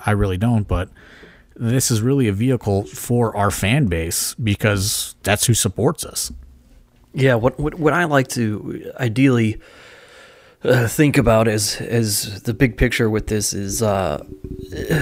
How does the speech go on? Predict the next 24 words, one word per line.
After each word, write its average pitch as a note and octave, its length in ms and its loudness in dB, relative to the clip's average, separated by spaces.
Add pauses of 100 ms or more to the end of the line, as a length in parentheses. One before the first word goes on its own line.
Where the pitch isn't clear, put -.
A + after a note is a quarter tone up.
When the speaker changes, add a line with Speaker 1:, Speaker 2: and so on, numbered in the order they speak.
(440)
Speaker 2:
we, C3+ 640 0
we B2+ 140 0
talked C3 260 0
a A#2+ 60 0
lot A#2 180 4
of A2+ 60 0
times A2+ 360 -2
about G#2 300 -4
all G#2+ 200 -2
these G#2 460 -6 (380)
dream A#2+ 420 2
matchups, G#2+ 800 -2
and F#2+ 540 -6 (140)
I A2 60 -6
really C#3 500 2
feel D3+ 440 0
like F#2 400 -2
what G#2+ 220 0
we're A#2 140 0
doing A#2 400 4
here F#2+ 440 -4
is G#2 500 -4 (480)
bringing C3 760 0 (760)
storytelling A2 1300 0